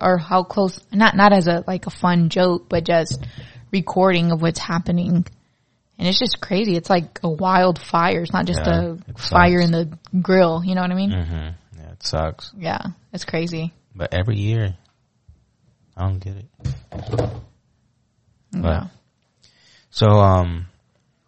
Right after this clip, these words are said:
Speaker 2: we saw Mulan.
Speaker 1: Mm-hmm.
Speaker 2: What'd you
Speaker 1: Mer-
Speaker 2: think?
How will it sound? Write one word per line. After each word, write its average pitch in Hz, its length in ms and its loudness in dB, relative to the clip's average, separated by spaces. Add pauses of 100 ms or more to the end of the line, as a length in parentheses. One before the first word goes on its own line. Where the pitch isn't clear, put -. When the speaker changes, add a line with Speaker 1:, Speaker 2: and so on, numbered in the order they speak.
(2000)
Speaker 2:
we 92 80 -18
saw - 180 -6
Mulan. 104 520 0 (760)
Speaker 1:
Mm-hmm. 180 340 -4 (1080)
Speaker 2:
What'd 180 200 2
you 175 60 4
Speaker 1:
Mer- 175 60 2
Speaker 2:
think? 87 220 0